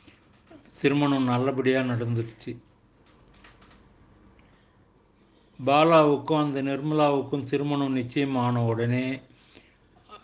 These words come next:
சுதாகருடைய ஆத்மா காட்சி கொடுக்கறது இல்ல. தான் எதற்காக வந்தோமோ அந்த காரியம் நிறைவேறிவிட்டது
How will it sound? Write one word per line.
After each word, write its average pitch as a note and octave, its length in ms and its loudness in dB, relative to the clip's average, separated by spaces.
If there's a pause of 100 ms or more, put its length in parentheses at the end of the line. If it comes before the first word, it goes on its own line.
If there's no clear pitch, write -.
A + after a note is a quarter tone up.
(140)
சுதாகருடைய C#3+ 680 4
ஆத்மா C3 460 0
காட்சி C3 400 -6
கொடுக்கறது A#2+ 540 -4
இல்ல. A2+ 380 -6 (460)
தான் B2+ 280 0
எதற்காக C#3 720 0
வந்தோமோ B2+ 680 -4
அந்த B2 240 -2
காரியம் B2+ 500 -2
நிறைவேறிவிட்டது A#2+ 1040 -2